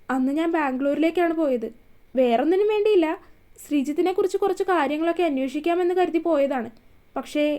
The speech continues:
എൻ്റെ ഭാഗ്യം കൊണ്ട് അത് വെറുതെ ആയില്ലെന്ന് പറയാം." അത് പറഞ്ഞതും ദേവു അവനെ ഒന്ന് സൂക്ഷിച്ചു നോക്കി. "ഇങ്ങോട്ടിരിക്ക് നീ, പറയാനാണെങ്കിൽ ഒരുപാട് പറയാനുണ്ട്." അവൻ അവളെ പിടിച്ച് അടുത്തുള്ള കസേരയിലേക്ക് ഇരുത്തി അവനും അവിടെയുള്ള ഒരു കസേരയിലേക്ക് ഇരുന്നു. അങ്ങോട്ടെത്തുമ്പോ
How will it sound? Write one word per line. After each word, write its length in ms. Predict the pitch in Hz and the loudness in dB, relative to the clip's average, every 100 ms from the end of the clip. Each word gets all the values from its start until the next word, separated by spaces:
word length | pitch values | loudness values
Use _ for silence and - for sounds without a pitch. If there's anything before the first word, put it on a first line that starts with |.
| - | -4
എൻ്റെ 160 | 247 262 254 | -2 0 2
ഭാഗ്യം 320 | 247 262 339 | 0 0 0
കൊണ്ട് 140 | 381 403 | 2 2
അത് 100 | 381 | 2
വെറുതെ 320 | 294 247 330 | 2 2 2
ആയില്ലെന്ന് 400 | 370 381 415 403 | 4 4 4 2
പറയാം." 340 | 359 254 254 - - - - | 0 -2 -6 -10 -18 -12 0
അത് 160 | 359 466 | 2 4
പറഞ്ഞതും 500 | 508 466 453 370 339 320 | 4 2 2 2 0 -2
ദേവു 300 | 302 294 349 | 0 2 4
അവനെ 240 | 415 392 392 | 4 2 2
ഒന്ന് 140 | 381 | 0
സൂക്ഷിച്ചു 440 | 370 339 320 277 349 | 2 0 -2 -4 -2
നോക്കി. 340 | 294 233 240 233 - _ _ - - - | -2 -4 -8 -10 -18 _ _ -20 -16 -4
"ഇങ്ങോട്ടിരിക്ക് 580 | 269 311 370 349 277 311 | 0 2 4 2 2 -2
നീ, 100 | 254 240 - - | -2 -8 -16 -8
പറയാനാണെങ്കിൽ 640 | 269 247 277 339 349 349 | -4 -2 0 -2 0 2
ഒരുപാട് 400 | 339 269 269 285 370 | 2 0 0 0 0
പറയാനുണ്ട്." 500 | 330 269 294 262 262 - _ _ _ - | 0 -2 -4 -6 -8 -14 _ _ _ 0
അവൻ 200 | 381 494 | 2 4
അവളെ 200 | 453 339 | 2 2
പിടിച്ച് 340 | 339 311 - 269 - | 2 0 0 -4 -2
അടുത്തുള്ള 340 | 277 285 339 | -4 0 0
കസേരയിലേക്ക് 640 | 381 339 320 294 302 349 330 | 2 0 0 0 0 0 0
ഇരുത്തി 220 | 240 254 277 - | -2 -4 -8 -6
അവനും 300 | 277 285 311 330 | -2 0 0 -2
അവിടെയുള്ള 360 | 285 285 349 330 330 | -4 0 0 2 0
ഒരു 180 | 320 302 | -2 -2
കസേരയിലേക്ക് 640 | 320 302 269 277 285 294 | -4 -2 0 0 0 0
ഇരുന്നു. 200 | 254 214 226 - - - - - - - - | -2 -2 -8 -14 -20 -18 -20 -20 -20 -12 -6
അങ്ങോട്ടെത്തുമ്പോ 760 | 254 247 277 349 339 302 330 | -6 -4 -2 -2 -2 -2 0